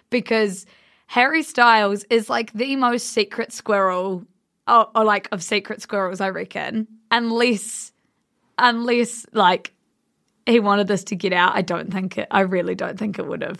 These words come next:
I mean, they were, they were making out quite publicly, which is their fucking right to do so. What's your hot take?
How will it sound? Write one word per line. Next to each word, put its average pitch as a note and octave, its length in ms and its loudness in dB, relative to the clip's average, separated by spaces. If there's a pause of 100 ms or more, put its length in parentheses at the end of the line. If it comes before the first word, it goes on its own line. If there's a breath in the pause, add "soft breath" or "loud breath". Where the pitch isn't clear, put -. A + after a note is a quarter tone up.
I G3+ 40 -2
mean, G3+ 160 0
they F#3+ 120 2
were, F#3 140 0 (220)
they G3+ 180 2
were F#3+ 200 2 (460 soft breath)
making G3 480 -2
out F3+ 220 0
quite F#3 320 0 (920)
publicly, G#3+ 560 2
which - 260 -4
is F#3+ 140 -6
their G#3 200 0
fucking G3 640 -4
right F#3 340 0
to G#3 120 -10
do F3 220 -4
so. D4+ 380 -4
What's D4 200 -2
your C#4+ 120 0
hot D4 160 -4
take? F3 300 -10